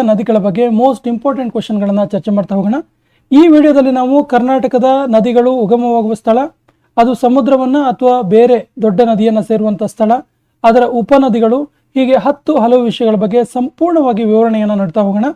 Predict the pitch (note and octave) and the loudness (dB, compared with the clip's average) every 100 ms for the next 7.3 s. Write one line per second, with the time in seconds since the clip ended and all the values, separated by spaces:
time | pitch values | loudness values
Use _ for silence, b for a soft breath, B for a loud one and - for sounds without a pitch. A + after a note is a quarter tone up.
0 | - _ _ _ - B3+ C4+ E4 D#4+ D4+ | -10 _ _ _ 0 2 4 4 4 2
1 | D4+ A3+ A#3+ B3 A#3+ A#3+ A3+ A3 G#3+ A3+ | 2 2 4 2 -2 -2 -4 -2 -2 0
2 | A3 G#3+ A#3 A3+ - F3 A3 G3+ G#3+ G#3+ | 0 0 -4 -4 -10 -4 -2 0 -2 -2
3 | C#4+ D#4+ b b - A#3+ - D4 C#4+ A#3+ | -4 -8 b b -4 -2 0 -2 0 -6
4 | - C#4 B3+ B3+ A#3+ G3+ A#3 A3+ G#3+ G#3 | -2 -4 -2 -2 -2 -2 -2 -2 -2 -2
5 | G#3 F#3 G3 A3 G3+ G3+ F#3 C#4+ D#4+ _ | -4 -6 -10 -4 -2 -2 -2 -6 -8 _
6 | _ _ A3 B3 D#4+ D#4 A#3 - A#3+ G#3 | _ _ 0 2 2 2 -2 -4 -4 -4
7 | - G3 A#3 | -2 -2 -2